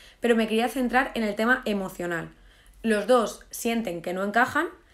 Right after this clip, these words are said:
pero las diferencias de dificultad son diferentes. Espero que os ayude mucho y como siempre os mando un beso muy grande.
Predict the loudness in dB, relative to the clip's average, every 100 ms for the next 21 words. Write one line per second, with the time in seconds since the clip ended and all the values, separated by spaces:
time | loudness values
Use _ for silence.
0 | _ _ -2 0 0 -2 -6 -6 -8 -8
1 | -4 -2 0 -2 -10 -6 -2 -2 -2 -4
2 | -4 0 -2 -2 -16 -12 -4 -4 -4 -12
3 | -12 -10 -8 -10 -12 -16 -20 -20 _ -20
4 | -16 -4 -2 0 0 0 -4 -4 0 2
5 | 2 0 2 2 0 -4 -6 -6 -6 -4
6 | -2 -2 -2 -4 -8 -4 -4 -2 -4 -2
7 | -4 -2 -2 -2 -2 -6 -8